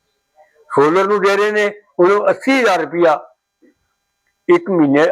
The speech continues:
ਇੱਕ ਸਾਲ ਦਾ ਕਿੱਲੇ ਦਾ ਠੇਕਾ ਦੇ ਰਹੇ ਨੇ। ਤੇ ਜ਼ਿਮੀਂਦਾਰ ਮਰਦੇ ਹੋਏ ਉਹਨੂੰ ਆਪਦੀ ਜ਼ਮੀਨ ਕੋਈ ਦੇਣਾ ਨਹੀਂ ਚਾਹੁੰਦਾ,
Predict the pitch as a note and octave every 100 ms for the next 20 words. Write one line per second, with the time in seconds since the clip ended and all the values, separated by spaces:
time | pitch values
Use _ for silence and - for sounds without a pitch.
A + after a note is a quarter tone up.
0 | F3+ D#3+ - - C3+ C#3 D3+ D#3 D3+ -
1 | F3 E3+ E3+ E3 C3 A#2+ C#3+ A#2 G2 G2
2 | F#2+ G2+ _ _ _ _ _ - D#3+ C3+
3 | D#3 E3+ E3+ D#3+ C3+ C3+ E3 D3+ D3 D#3
4 | - _ D#3 D3+ D#3 C#3 D3 C3 C3+ C3+
5 | E3 E3+ D#3 C#3 D#3 G3 A3+ G3+ D#3